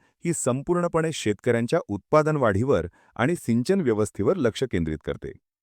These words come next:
या योजनेअंतर्गत देशातील शंभर कमी उत्पादकता असलेल्या जिल्ह्यांची निवड करण्यात आली आहे. या जिल्ह्यांचा उद्देश म्हणजे पुढील पाच वर्षात, म्हणजेच दोन हजार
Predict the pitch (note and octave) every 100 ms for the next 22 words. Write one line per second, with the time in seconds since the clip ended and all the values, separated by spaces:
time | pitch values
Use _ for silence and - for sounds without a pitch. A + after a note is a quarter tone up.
0 | _ _ _ _ F#2 G2+ F#2+ F#2 G2 G2+
1 | F#2 D3 D3+ G2+ D#2+ - - - - G2+
2 | C#3+ E3+ F#3 G#3+ G3+ - - D3 E3 F3
3 | G#3 - C3 D3+ C3 - A#2+ A2 - G#2+
4 | F#2 G#2 G#2 F#2 F2+ E2+ F2 F3+ G3 A#2+
5 | A2 A2+ F#2+ F2 E2 D#2 D2+ D2 C#2 -
6 | _ _ _ _ _ _ _ G2 A2+ G2+
7 | G#2 G#2+ A2 G#2+ E2+ F2+ G2 F2+ G2 A2
8 | C2+ - _ _ _ _ _ D#3 E3+ G#3+
9 | - C3 C#3 A2 F2+ - C2+ - _ F#2+
10 | A2+ C3+ E3+ D#3 F#2+ G#2+ A#2+ G#2+ B2